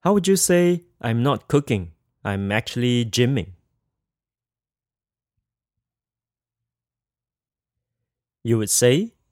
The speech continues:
"我没在做饭，我在健身呢."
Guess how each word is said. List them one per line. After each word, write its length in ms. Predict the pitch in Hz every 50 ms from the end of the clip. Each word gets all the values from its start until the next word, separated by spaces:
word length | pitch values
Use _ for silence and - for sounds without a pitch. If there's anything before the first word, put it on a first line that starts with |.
| _ _ -
"我 380 | 120 110 104 104 101 101 101
没 360 | 98 104 104 107 104 107 131
在 280 | 143 - 202 185 160 131
做 320 | 117 - - 196 160 117
饭， 460 | 104 - - - 170 117 85 82 92 - _ _ _ _ _ _ _ _ _ _
我 180 | - 101 104 98
在 320 | - - 139 131 117 110
健 280 | 113 - 196 180 143 127
身 280 | - - 156 151 147
呢." 160 | 139 107 95